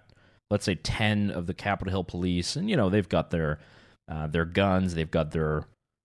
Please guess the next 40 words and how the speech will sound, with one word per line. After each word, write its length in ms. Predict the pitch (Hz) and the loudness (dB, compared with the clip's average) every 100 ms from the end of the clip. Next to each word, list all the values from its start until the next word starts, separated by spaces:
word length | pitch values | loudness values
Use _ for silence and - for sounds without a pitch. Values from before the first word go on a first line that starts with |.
| - - | -12 -4
uh, 40 | |
their 200 | 82 82 | 0 0
armor, 600 | 95 101 95 95 90 87 - | 0 2 2 2 0 -2 -6
their 180 | - 85 | -2 -2
flak 460 | - - 92 90 - | -2 -2 -2 -2 -2
jackets 460 | 107 92 104 92 | 0 0 -2 -2
and 80 | 95 | 0
everything 260 | 90 90 90 | 2 2 4
else, 240 | 92 90 | 4 2
and 100 | 92 | 0
they're 60 | 90 | -2
trying 260 | - 101 | 0 0
to 60 | 87 | 0
hold 240 | 104 90 | 0 0
back 240 | 90 90 - | 0 0 -2
the 60 | |
bar-, 260 | 90 82 - | -4 -4 -4
ho-, 180 | - - | -6 -4
the 120 | 123 | 0
barricade, 640 | 175 254 240 226 226 196 135 - - - | 2 4 2 0 0 -2 -8 -20 -10 -2
hold 160 | 120 | 2
back 200 | 110 104 | 2 0
the 60 | 98 | 0
barricades, 500 | 98 101 - 95 87 | 2 2 2 -2 -2
but 100 | 90 | 0
people 200 | 123 151 | 0 2
just 200 | 95 - | 0 2
broke 220 | 101 87 | 2 2
through, 360 | - 95 107 76 _ _ | 0 0 0 -2 _ _
and 100 | 90 | 0
it 60 | 90 | 2
was 160 | 85 - | 0 0
too 160 | 107 | 0
much. 480 | 87 90 - - - _ | 2 2 0 -10 -12 _
Uh, 140 | 85 80 | -6 -2
definitely 400 | 104 120 117 101 | -2 -2 -2 -2
not 260 | 98 101 | 0 0
an 100 | 98 | 2
adequate 380 | 92 95 87 78 | 0 0 -2 -4
job. 520 | 85 87 85 85 82 | 0 2 4 4 0